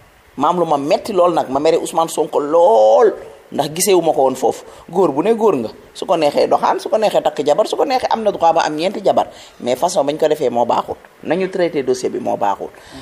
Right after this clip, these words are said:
Xam nga, tey bu nekkee yow dañ lay jiiñ dëmm ngay soccoo yellu liir. Loola daal yaa tooñ sa bopp. Man foofu rek laa ko meree. Ndax yow munoo am sa wujju nga koy may lum la, lum la yabee.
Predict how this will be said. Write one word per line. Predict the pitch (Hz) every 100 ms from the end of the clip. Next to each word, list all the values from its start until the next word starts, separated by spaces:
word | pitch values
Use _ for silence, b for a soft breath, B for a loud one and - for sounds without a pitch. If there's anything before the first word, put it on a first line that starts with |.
| B
Xam | - 214
nga, | 202 196 196 - B B -
tey | 170 196
bu | 175
nekkee | 196 196 185 165
yow | 156 151 -
dañ | 185
lay | 202 190
jiiñ | 190 180
dëmm | 170 160
ngay | 160 170
soccoo | 190 175 151
yellu | 139 127
liir. | 110 110 - - -
Loola | 135 156
daal | 151 131
yaa | 131
tooñ | 127 110
sa | - 180
bopp. | - - - _ - 107 -
Man | 104
foofu | - 131
rek | 156
laa | 156 147
ko | 127
meree. | 123 117 - B -
Ndax | 151
yow | 170 156
munoo | 185 214 -
am | 185
sa | 175 175
wujju | 165 147
nga | 160
koy | 190 190
may | 196 196
lum | 202 208
la, | 202
lum | 220 214
la | 226
yabee. | 240 330